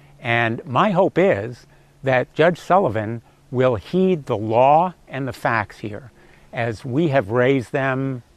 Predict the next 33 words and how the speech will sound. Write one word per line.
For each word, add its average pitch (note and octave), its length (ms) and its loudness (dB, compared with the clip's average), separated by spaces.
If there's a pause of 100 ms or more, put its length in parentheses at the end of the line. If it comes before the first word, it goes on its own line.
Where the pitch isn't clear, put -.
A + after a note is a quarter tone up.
(280)
in B2+ 120 0
our G#2 120 -2
amicus B2+ 480 0
brief, A#2+ 340 -6
and A2+ 160 -8
we're A#2 220 -6 (360)
only C3+ 240 -4
one B2 320 -2
of A2 120 -4
a A2+ 40 -6
number, B2 400 -4 (300)
and B2 160 -4
as A#2+ 140 -6
I A#2 100 0
hope C3+ 320 -2
an A#2 160 -6
independent, D3 680 -2 (1120)
in C#3 200 -2
effect, B2+ 400 -2
appointee C#3+ 640 0
of A#2+ 160 -6
the A#2 100 -6
court B2 500 -2
will B2 240 -4
do A2 520 -2
in C3 220 -6
arguing A#2+ 680 -2
the A2 80 -10
public A#2 400 -4
interest A#2+ 440 -6
before B2 340 -8
that G2+ 220 -8
court. - 280 -14